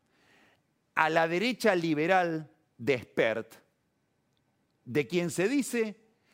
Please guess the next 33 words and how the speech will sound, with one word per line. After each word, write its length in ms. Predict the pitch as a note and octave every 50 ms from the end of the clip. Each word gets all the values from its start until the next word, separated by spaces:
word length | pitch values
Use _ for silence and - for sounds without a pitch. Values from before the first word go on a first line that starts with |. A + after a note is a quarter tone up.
| _ _ _ _ _ _ _
que 120 | - D3+ D3+
en 100 | D#3+ E3+
el 140 | E3+ E3+ D#3+
dos 160 | F3 D3+ D3
mil 440 | F#3 A#3 C4 C4 B3+ A#3+ A3 F#3+ - _
diecinueve 1000 | - A#2+ D3 D#3 C#3+ C3+ - D3+ D#3+ G3 A3+ B3 B3 A3+ G3+ F3+ D3 - - _ _ _ _ _ _ _ -
recibió 640 | - E3 D#3+ D#3 - - E3+ D#3+ E3 G3 A3 A#3
apoyo 680 | G3 E3+ - - G#3+ G#3+ F#3+ - - C3+ B2 A2 G2+ - _ _ _ _ _
de 180 | - G#2+ C#3
Infran, 540 | C#3+ C#3+ C#3 - - G3 G3+ G3+ F#3 C3 - -
el 160 | B2 B2 A#2+
jefe 340 | - - E3 D#3 - D3 C3+
de 80 | B2+ A#2+
Mayans, 540 | C#3 C#3+ C3 F3+ F3+ C3 A#2+ B2 A#2 - _ _ _ -
y 140 | D3 C3
que 120 | - D3+ E3
hoy 100 | F#3+ G3+
recibe 420 | F#3 F3+ D3 - - E3+ E3 D#3
apoyo 520 | C#3+ B2 - F3+ E3 B2+ C3+ B2+ A2+ G2+ -
de 180 | A2+ G#2+ A#2+ G#2
Sergio 340 | - E3+ D3+ - - C3+
Massa 460 | C3 D#3 F3+ D3+ - - G#2+ F#2 - _
a 140 | - G#2+ G#2
través 280 | - A2 A2 B2+ C#3 B2
de 80 | C3+
un 100 | C3+ B2+
consultor 540 | G#2+ - A#2 A2 - A2 A2 A2 - D3+ C#3
que 100 | A#2+ A#2
se 60 | G2
llama 260 | F#2+ C3 C3 B2+ A2 - _ _ _ _ _
Daniel 340 | G#2+ A2+ A2+ B2+ C3 C#3 E3
Iboscus. 560 | F3+ E3+ A2+ - - - - A2+ A2 - _ _ _ _ _ _ _
Bueno, 300 | G3+ G#3+ F3+ B2 F2+